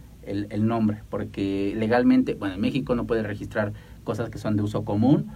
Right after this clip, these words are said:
o, o lugares que, que son geo-, geográficamente, ¿no? Entonces,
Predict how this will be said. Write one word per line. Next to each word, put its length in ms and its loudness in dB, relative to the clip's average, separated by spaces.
o, 140 -2
o 220 -2
lugares 540 -2
que, 640 -8
que 140 -8
son 500 -6
geo-, 180 -4
geográficamente, 800 -2
¿no? 100 -4
Entonces, 400 -4